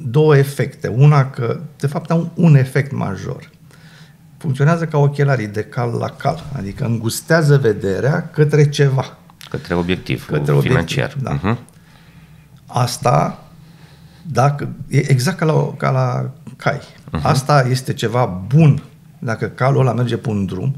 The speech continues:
Speaker 1: și e ceva prost dacă merge la vânătoare în pădure. Că du-te la vânătoare în pădure, pune la cal ochelari de aia și o să-ți rup gâtul
Speaker 2: Trebuie
Speaker 1: precis.
Speaker 2: să ai asigurare bună de viață.
Speaker 1: Da, trebuie să ai asigurare bună de viață, da. În timp ce, dacă merge pe un drum, e ok, pentru că îl ține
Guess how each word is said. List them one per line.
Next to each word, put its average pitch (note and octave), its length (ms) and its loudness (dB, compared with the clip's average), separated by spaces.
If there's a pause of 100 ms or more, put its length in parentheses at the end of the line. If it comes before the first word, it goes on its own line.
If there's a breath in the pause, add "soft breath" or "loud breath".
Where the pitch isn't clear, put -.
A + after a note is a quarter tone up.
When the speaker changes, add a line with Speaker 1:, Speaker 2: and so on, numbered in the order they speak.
(540 loud breath)
Speaker 1:
și C#3 120 -4
e C3 40 2
ceva C3 260 0
prost E3 300 -2
dacă E3 220 0
merge E3+ 200 2
la E3 100 0
vânătoare D#3 440 2
în D3 80 0
pădure. C#3+ 340 -4 (760 loud breath)
Că A2 200 -2 (240)
du-te D3 200 2
la D3+ 100 2
vânătoare C3 360 2
în B2+ 60 4
pădure, G#2+ 380 -2
pune A#2+ 320 -4
la A2+ 160 -2
cal A#2 200 -4
ochelari A2 420 -4
de A#2 80 -4
aia F3+ 80 2
și D3+ 80 -2
o E3 40 0
să-ți C#3+ 220 2
rup D#3 160 4
gâtul D3 240 0
Speaker 2:
Trebuie C#3 140 -4
Speaker 1:
precis. F#2 160 0
Speaker 2:
să F#2+ 60 0
ai F#2 60 4
asigurare F2+ 460 0
bună E2 240 0
de E2+ 80 0
viață. D#2 240 -2
Speaker 1:
Da, C#2 100 2
trebuie B1+ 200 -4
să - 100 -6
ai C2 60 0
asigurare B1+ 380 -2
bună - 220 -6
de - 140 -6
viață, - 320 -12
da. - 100 -12 (400 loud breath)
În A2+ 140 0
timp E3 220 4
ce, C#3 280 4 (580)
dacă A2+ 260 0
merge D#3+ 260 4
pe D#3+ 80 0
un B2 280 6
drum, C#3+ 420 -2 (180)
e C3 100 -2
ok, D3+ 200 0
pentru C#3 340 0
că C3+ 100 0
îl B2+ 60 2
ține D#3+ 200 -2